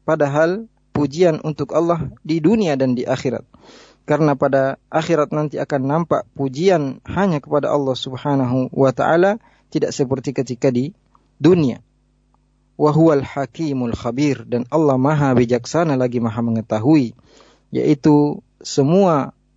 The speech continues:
perbuatan-perbuatan Allah Subhanahu wa taala adalah dibangun di atas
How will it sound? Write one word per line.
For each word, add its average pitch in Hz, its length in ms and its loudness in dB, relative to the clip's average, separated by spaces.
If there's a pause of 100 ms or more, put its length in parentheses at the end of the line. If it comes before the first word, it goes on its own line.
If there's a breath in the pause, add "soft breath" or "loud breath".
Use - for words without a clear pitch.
(240)
perbuatan-perbuatan 151 1120 0
Allah 151 300 -4
Subhanahu 139 640 -2
wa 131 80 0
taala 151 480 0 (280)
adalah 143 320 -2
dibangun 143 480 0
di 120 40 -6
atas - 360 -12